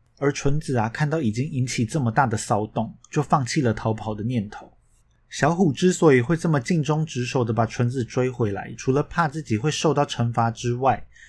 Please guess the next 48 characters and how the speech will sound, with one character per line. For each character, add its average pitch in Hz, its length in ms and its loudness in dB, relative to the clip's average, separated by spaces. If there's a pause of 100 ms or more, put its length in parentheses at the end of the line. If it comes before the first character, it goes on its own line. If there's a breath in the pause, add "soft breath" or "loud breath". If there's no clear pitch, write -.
(100)
他 180 120 -2
其 151 200 -2
实 131 180 -2
也 117 100 4
是 127 140 2
对 165 160 4
纯 120 300 0
子 117 160 0
有 104 100 0
怨 127 260 4
气 120 220 -2
在 123 140 0
心 107 260 -4
中 104 260 -4
哦。 113 120 -14 (340 soft breath)
因 208 140 2
为 226 120 6
之 208 280 0
前 127 360 0
啊， 131 200 2
在 175 160 0
大 170 240 2
虎 110 160 -2
被 151 120 2
受 151 220 4
到 151 120 2
虐 156 220 0
待 135 220 2
的 113 100 0
时 104 300 -4
候， 113 320 -4 (300)
纯 151 200 4
子 180 160 4
也 123 120 6
是 147 120 0
非 165 240 2
常 131 220 -2
认 147 180 2
真 135 220 -2
帮 147 180 0
着 147 120 0
头 113 200 -4
师 113 200 -4
在 135 160 0
虐 139 200 -2
待 123 160 2
大 110 280 2
虎， - 260 -16